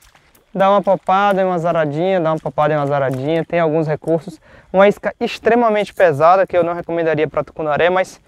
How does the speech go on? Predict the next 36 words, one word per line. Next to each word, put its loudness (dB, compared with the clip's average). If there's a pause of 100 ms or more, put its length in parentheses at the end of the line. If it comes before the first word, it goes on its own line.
(340)
é, 2
com 0
certeza 0
deve 2
ter -2 (720)
muitas 2
aplicações -2
nas -4
pescarias -2
de 0
mar, 0
né? -4 (360)
Então, 0
se -2
você 0
pesca 0
no -2
mar 0
aí, 0
na -4
costeira, -2 (560)
e 0
usa 4
essa 0
isca, -4 (920)
deixa 2
aí 6
nos -2
comentários, 0
conta -2
um -2
pouquinho -2
pra 2
gente -4
aprender -2
também. -2